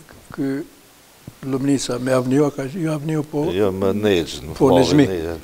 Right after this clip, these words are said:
Speaker 2: po.
Speaker 1: Nexhmi Lumnica,
Speaker 2: Me, me
Speaker 1: Nexhmi është
Speaker 2: Nexhin, po.
Speaker 1: dëshmori i kombit.
Speaker 2: Po, dëshmori i kombit. Bile, atë kallash që ka marrë Avnia,
Speaker 1: Po,
Speaker 2: Nexhi
Speaker 1: me
Speaker 2: ka
Speaker 1: atë
Speaker 2: pas,
Speaker 1: kallash,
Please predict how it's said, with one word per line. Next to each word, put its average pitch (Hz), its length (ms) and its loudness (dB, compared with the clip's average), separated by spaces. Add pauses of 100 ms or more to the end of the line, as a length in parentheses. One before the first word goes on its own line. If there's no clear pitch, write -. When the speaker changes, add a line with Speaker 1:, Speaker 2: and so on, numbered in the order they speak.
Speaker 2:
po. 78 220 0
Speaker 1:
Nexhmi 131 300 -2
Lumnica, 123 480 -2
Speaker 2:
Me, - 20 0
me 95 120 2
Speaker 1:
Nexhmi 87 160 0
është 104 360 4
Speaker 2:
Nexhin, 151 260 -8
po. 139 80 0
Speaker 1:
dëshmori 131 400 2
i 120 60 -2
kombit. 123 340 -6
Speaker 2:
Po, 85 120 0
dëshmori 80 540 -6
i 69 100 -18
kombit. 92 400 -6 (760)
Bile, 85 320 -4 (2000)
atë 78 240 -6
kallash 90 440 2 (100)
që 87 100 0
ka 90 240 4
marrë 90 320 2
Avnia, 95 460 2 (360)
Speaker 1:
Po, 123 200 -6 (120)
Speaker 2:
Nexhi 90 380 0
Speaker 1:
me - 80 2
Speaker 2:
ka 98 120 4
Speaker 1:
atë - 100 -6
Speaker 2:
pas, 107 200 4
Speaker 1:
kallash, 127 180 -2